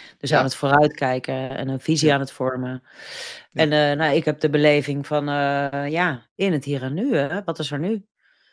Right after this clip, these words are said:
Speaker 2: Ja.
Speaker 1: Eh, wat maakt dat ik, eh, dat ik mezelf heb getraind om ergens paaltjes te slaan? Van, oké, als ik dus niet iemand ben die in de toekomst kijkt. We kijken wel naar het verleden trouwens, dus, eh, dat, dat moet ik toch nog eens onderzoeken, maar goed.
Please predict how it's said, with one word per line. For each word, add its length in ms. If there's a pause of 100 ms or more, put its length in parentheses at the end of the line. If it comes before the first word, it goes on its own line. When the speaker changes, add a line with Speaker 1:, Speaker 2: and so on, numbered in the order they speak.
(680)
Speaker 2:
Ja. 420
Speaker 1:
Eh, 60
wat 240
maakt 380
dat 160
ik, 200
eh, 280
dat 160
ik 80
mezelf 400
heb 180
getraind 800
om 360
ergens 320
paaltjes 460
te 100
slaan? 480 (420)
Van, 220
oké, 360
als 160
ik 100
dus 140
niet 200
iemand 300
ben 360
die 180
in 80
de 80
toekomst 380
kijkt. 440 (160)
We 260
kijken 280
wel 100
naar 120
het 100
verleden 380
trouwens, 420
dus, 160
eh, 160
dat, 220
dat 160
moet 120
ik 80
toch 120
nog 80
eens 100
onderzoeken, 460
maar 100
goed. 220